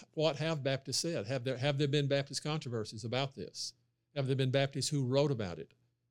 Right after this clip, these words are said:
Uh, can we gain from history some insight as to how inerrancy relates to Baptist,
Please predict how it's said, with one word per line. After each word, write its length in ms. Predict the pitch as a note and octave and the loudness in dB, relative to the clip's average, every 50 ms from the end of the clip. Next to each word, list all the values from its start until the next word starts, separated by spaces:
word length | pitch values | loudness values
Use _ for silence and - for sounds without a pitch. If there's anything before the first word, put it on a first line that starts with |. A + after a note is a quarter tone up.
| _ - | _ -8
Uh, 100 | A#2+ A#2 | -8 -8
can 300 | - - D3+ D3 C#3+ C#3+ | -4 0 0 2 2 4
we 200 | C#3 C#3 C#3 C3 | 2 2 2 0
gain 460 | C#3 C#3+ C3+ C#3 C#3+ D3+ D3+ D3+ C#3+ | -2 -2 0 2 2 2 2 2 0
from 200 | - - C3 B2 | -2 -4 -6 -6
history 420 | - - D#3+ D3+ - - - C3 | -2 0 0 0 0 0 -2 -4
some 260 | B2+ - D3+ C#3 B2+ B2 C3+ | -2 0 0 0 0 0 0
insight 560 | C#3+ D#3 E3 - - C#3 A#2 G#2+ A2+ A#2 - - - | 0 0 2 2 2 2 2 0 0 -2 -6 -6 -2
as 240 | A#2+ B2 A#2 - - | 0 0 0 0 -2
to 160 | - B2+ A2 - _ _ _ _ _ _ _ | -2 -4 -4 -6 _ _ _ _ _ _ _
how 540 | - - D#3 E3 D3+ B2+ A#2 B2 C3 B2 - | -2 0 2 4 4 4 2 2 -2 -4 -4
inerrancy 520 | - C3 B2+ C3 C#3 C#3 B2+ B2+ - - B2 | -2 0 2 2 2 2 2 0 0 0 0
relates 420 | A#2+ B2 B2+ B2+ C3 C#3 - - | 0 2 2 2 2 2 0 -2
to 100 | - C3+ | -4 -2
Baptist, 560 | A#2 B2+ B2 A#2+ A#2 - B2+ A2+ - - - | -2 0 -2 -2 -2 -6 -6 -6 -6 -8 -10